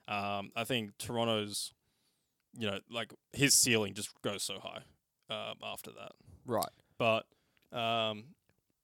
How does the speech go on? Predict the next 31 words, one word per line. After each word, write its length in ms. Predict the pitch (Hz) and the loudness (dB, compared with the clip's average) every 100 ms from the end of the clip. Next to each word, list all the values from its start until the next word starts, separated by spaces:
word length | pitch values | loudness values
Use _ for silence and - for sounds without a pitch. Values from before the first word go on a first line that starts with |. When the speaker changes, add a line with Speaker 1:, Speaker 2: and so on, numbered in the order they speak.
| _ | _
Speaker 1:
and 100 | 127 | 2
they've 100 | 131 | 2
got 100 | 135 | 4
a 40 | 123 | 2
couple 220 | 120 107 | 0 -2
of 60 | - | -6
second 220 | 104 110 | -6 -6
round 180 | 107 107 | -6 -6
guys 240 | 104 104 | -6 -6
there 160 | 110 104 | -8 -8
who 120 | 104 | -6
I 80 | 104 | -6
know 180 | 104 104 | -8 -10
literally 460 | 113 113 113 - 104 | -10 -8 -8 -8 -10
nothing 300 | 104 - 110 | -10 -12 -14
about. 300 | 107 107 110 - _ _ - | -10 -8 -8 -12 _ _ 6
But 300 | 127 123 - _ - - | 10 10 8 _ -20 -10
for 180 | - 156 | 0 2
me, 460 | 147 175 175 156 156 - | 4 4 4 0 -8 -4
passing 340 | - 160 - 147 | 6 6 6 4
up 160 | 131 | 4
on 80 | 127 | 4
Jalen 300 | 117 117 110 | 4 4 2
Suggs, 520 | - 110 107 104 - - _ _ - 117 | 2 0 0 -6 -12 -14 _ _ -10 -2
who 140 | 113 | 0
went 180 | 113 113 | 0 0
number 160 | 110 | -2
five 260 | 101 107 104 | -2 -4 -4
to 80 | 104 | -6
the 60 | |
Magic, 360 | 104 104 107 | -6 -6 -6